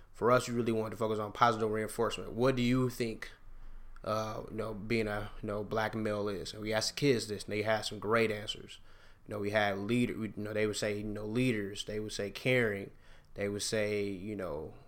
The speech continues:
being brothers, being sons, being fathers, being husbands. Um, you know, they would say, you know,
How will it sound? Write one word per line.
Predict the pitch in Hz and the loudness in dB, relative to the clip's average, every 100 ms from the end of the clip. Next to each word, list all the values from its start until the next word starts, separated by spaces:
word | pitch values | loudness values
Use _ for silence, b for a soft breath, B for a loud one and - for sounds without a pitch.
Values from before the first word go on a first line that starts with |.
| - - | -18 -8
being | 113 107 107 | -4 -4 2
brothers, | 117 123 104 95 95 - | 6 6 4 -2 -8 -8
being | 104 104 | -6 -4
sons, | 98 - 123 110 101 101 | -2 2 2 2 -2 -8
being | 101 104 101 | -8 -4 -4
fathers, | - 123 117 104 95 - | 4 6 8 4 -4 -10
being | 104 104 | -6 -4
husbands. | 104 120 120 101 107 - - b b b b b - | 0 2 2 -2 -10 -12 -16 b b b b b -2
Um, | 92 101 98 98 - b b b b - - - - - - - | -2 -2 -6 -12 -16 b b b b -20 -20 -20 -20 -20 -20 -12
you | - 107 | -6 -2
know, | 101 101 | -2 -2
they | 101 | -4
would | 101 | -4
say, | - 110 104 104 98 b b b - | -2 0 0 0 -4 b b b -8
you | 101 | -2
know, | 92 76 - | 0 0 -2